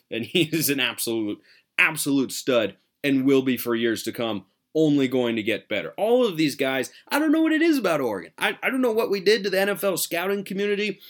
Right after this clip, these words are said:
as a school, as a fan base, to, to garner this sort of overcriticism, but apparently here we are.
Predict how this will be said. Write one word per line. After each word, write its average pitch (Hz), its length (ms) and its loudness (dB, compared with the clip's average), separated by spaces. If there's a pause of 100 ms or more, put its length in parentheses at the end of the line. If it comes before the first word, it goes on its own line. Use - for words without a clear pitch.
(180)
as 160 200 -2
a 143 80 -4
school, 196 480 0
as 151 100 -2
a 117 80 0
fan 185 340 0
base, 185 360 0 (400)
to, 170 240 2
to 165 200 -2
garner 156 480 0
this 147 240 -2
sort 170 420 -2 (260)
of 139 120 0
overcriticism, 156 1120 0
but 170 440 0 (420)
apparently 139 760 0
here 147 300 2
we 175 200 4
are. 214 340 -2